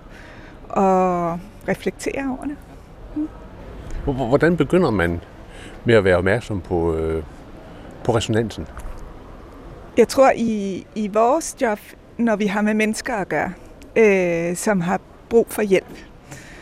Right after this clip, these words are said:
Speaker 1: så handler det meget om ikke, at, øh, jeg lytter til dig, fordi jeg skal løse dit problem, men at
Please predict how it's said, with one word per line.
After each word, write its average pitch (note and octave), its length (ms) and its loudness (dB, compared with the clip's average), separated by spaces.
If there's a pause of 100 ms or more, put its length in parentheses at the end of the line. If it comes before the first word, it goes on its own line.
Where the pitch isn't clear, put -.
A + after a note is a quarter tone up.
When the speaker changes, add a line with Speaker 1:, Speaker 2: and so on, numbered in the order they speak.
(680)
Speaker 1:
så - 180 0
handler A3+ 340 4
det A#3+ 120 0
meget G#3+ 320 2
om - 140 -4
ikke, A#3 380 -2
at, - 280 -2 (800)
øh, F3+ 440 2
jeg G3+ 120 6
lytter A3 240 2
til G3 200 2
dig, G#3 100 0
fordi G#3 300 -4
jeg F#3+ 200 2
skal - 280 0
løse G3 260 2
dit G#3 120 -6
problem, - 440 -2 (1000)
men F#3+ 380 2 (120)
at - 480 0